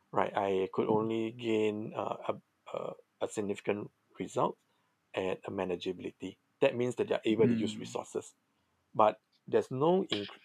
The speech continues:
Speaker 1: decrease between, you know, uh, in comprehensibility and in meaningfulness, and that stays okay.
Speaker 2: Okay.
Speaker 1: Yeah, and that, that's good. And
Speaker 2: Mm.
Speaker 1: so th-, that means that, you know, with resources, you're able to, to adapt better,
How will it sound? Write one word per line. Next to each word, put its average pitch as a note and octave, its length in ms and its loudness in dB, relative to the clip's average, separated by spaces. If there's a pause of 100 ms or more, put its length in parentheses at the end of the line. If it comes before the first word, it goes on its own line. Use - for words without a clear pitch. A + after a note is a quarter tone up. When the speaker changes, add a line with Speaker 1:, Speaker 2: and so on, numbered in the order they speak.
Speaker 1:
decrease A2+ 400 2
between, G#2 580 -2
you G#2 60 -6
know, F#2+ 180 0
uh, G#2 140 -2 (140)
in F#2 180 -10 (100)
comprehensibility A2+ 800 -2 (260)
and F#2 200 -4
in F#2+ 120 -6
meaningfulness, F#2+ 520 -4 (160)
and F#2+ 180 -4
that - 220 0
stays - 360 0
okay. - 400 -2 (1000)
Speaker 2:
Okay. A#2 160 2
Speaker 1:
Yeah, F#2+ 140 2 (200)
and C#3+ 140 2
that, F#3 120 4
that's C#3+ 160 2
good. - 180 -4 (840)
And A#2+ 580 4
Speaker 2:
Mm. - 100 -10
Speaker 1:
so - 160 4
th-, - 180 4
that D3+ 120 4
means C#3+ 220 0
that, A2 180 4
you A2+ 100 -2
know, A2+ 300 2
with A2+ 220 2
resources, A2 680 2
you're - 220 0
able G#2 300 2 (100)
to, F#2+ 300 -4 (400)
to G#2 160 -2
adapt G#2 340 -2 (360)
better, - 340 -2